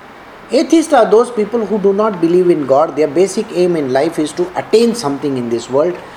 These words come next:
to attain riches, you know, prosperity, money, fame, power, all those kind of people. They are atheists because they believe that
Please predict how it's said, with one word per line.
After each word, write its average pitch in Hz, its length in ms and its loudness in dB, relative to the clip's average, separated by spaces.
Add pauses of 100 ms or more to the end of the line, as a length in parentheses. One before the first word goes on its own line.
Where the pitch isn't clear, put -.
(200)
to 156 220 -2
attain 180 360 2
riches, 160 840 -2 (500)
you 127 60 -12
know, 135 120 -4
prosperity, 151 920 0
money, 156 500 0
fame, 156 480 0
power, 156 520 4 (300)
all 214 240 4
those 220 180 4
kind 175 240 -2
of 170 120 -2 (100)
people. - 240 -12 (920)
They 240 80 2
are 254 200 2
atheists 214 480 0
because 185 300 0
they 190 160 4
believe 180 500 2
that 156 220 2